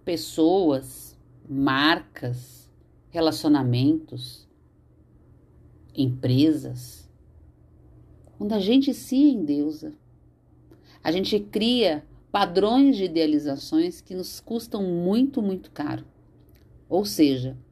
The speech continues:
as idealizações são perigosas. Ideal é tudo aquilo que compõe o objeto de nossa mais alta aspiração. O ideal pode ser muito benéfico na vida humana porque ele movimenta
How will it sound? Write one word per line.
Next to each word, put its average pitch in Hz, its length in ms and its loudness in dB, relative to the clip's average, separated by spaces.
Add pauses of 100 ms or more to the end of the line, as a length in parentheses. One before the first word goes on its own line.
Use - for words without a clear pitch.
(380)
as 135 380 -6
idealizações 160 1000 -2
são - 460 -2
perigosas. 123 760 -8 (1600)
Ideal 302 460 6
é 294 60 6
tudo 311 240 4
aquilo 277 300 2
que 269 120 -2
compõe 226 460 -2
o 180 60 -2
objeto 185 520 -2
de 226 120 -6
nossa 214 260 -4
mais 254 340 2
alta 254 280 0
aspiração. 247 680 -6 (440)
O - 40 2
ideal 180 360 4
pode 214 180 0
ser 208 160 -2
muito 214 220 -4
benéfico 202 640 0
na 175 120 2
vida 151 200 0
humana 180 360 2
porque - 300 -8
ele 220 280 -2 (360)
movimenta 294 920 6